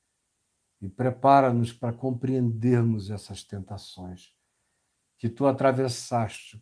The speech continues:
porque são as nossas. Porque tu foste tentado em todas as coisas, à minha semelhança, à nossa semelhança, mas sem pecado.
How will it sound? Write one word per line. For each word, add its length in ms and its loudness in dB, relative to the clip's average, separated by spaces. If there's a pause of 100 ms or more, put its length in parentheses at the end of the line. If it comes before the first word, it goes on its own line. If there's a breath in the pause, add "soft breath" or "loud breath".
porque 440 -6
são 260 -10
as 160 -8
nossas. 760 -12 (1160)
Porque 280 -2
tu 180 -4
foste 560 0
tentado 920 -4 (1200)
em 380 2 (220)
todas 500 10
as 180 -8
coisas, 560 -16 (1000)
à 300 4
minha 360 4
semelhança, 960 4
à 80 2
nossa 440 0
semelhança, 800 -10 (1000)
mas 200 -2
sem 200 -4
pecado. 540 -12